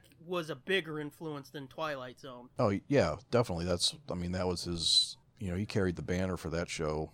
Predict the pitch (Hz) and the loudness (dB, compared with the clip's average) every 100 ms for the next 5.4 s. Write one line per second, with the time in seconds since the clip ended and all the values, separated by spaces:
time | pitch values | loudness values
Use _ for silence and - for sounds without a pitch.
0 | - 98 87 80 90 92 95 95 82 - | -8 -4 0 0 2 2 2 0 0 2
1 | 101 95 80 - 80 80 80 78 76 - | 2 2 0 -6 -6 -2 -2 -2 -6 -14
2 | - - 95 87 82 85 80 85 82 73 | -20 -10 -4 -2 0 0 0 0 -2 -6
3 | - - - _ - 87 80 85 85 80 | -14 -20 -20 _ -8 -6 -4 -2 -2 0
4 | 78 76 78 80 78 - 76 78 - 76 | -2 -2 -6 -8 -8 -6 -4 -4 -4 -4
5 | 73 - 73 76 | -4 -6 -6 -6